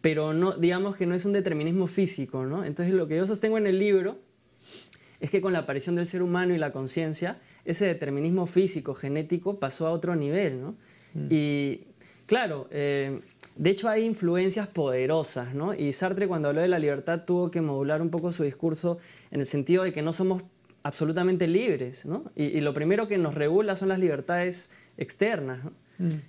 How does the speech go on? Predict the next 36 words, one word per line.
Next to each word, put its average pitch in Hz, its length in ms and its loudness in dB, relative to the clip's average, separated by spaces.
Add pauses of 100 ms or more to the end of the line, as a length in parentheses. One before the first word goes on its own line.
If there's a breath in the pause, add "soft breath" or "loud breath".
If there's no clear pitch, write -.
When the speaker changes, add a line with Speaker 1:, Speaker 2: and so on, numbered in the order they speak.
Speaker 1:
Y 156 140 0
luego 175 260 2
Marx 185 380 0
también, 175 580 2
eh, 143 220 -2
regularía 143 600 2
un 175 120 -2
poquito 175 320 0
esa 175 200 0
idea 165 480 2
hablando 156 540 2
de, 160 460 2
eh, 135 240 0
digamos, 156 500 -2
eh, 135 300 -2
la 131 180 -2
clase, 160 560 -4
¿no? 151 340 -4
Y 135 440 -2 (100)
Speaker 2:
Yo 233 220 0
recuerdo 254 420 -2
que 165 160 -2
Sartre, 180 480 -4 (180)
en 160 120 2
El 147 100 -2
ser 196 220 -2
y 208 40 2
la 180 160 2
nada, 156 440 0 (800 loud breath)
dice 214 520 0 (440 loud breath)
que, 175 640 0
eh, 147 920 0
no 240 120 2
se 269 120 0
puede 294 200 2
suscribir 196 720 0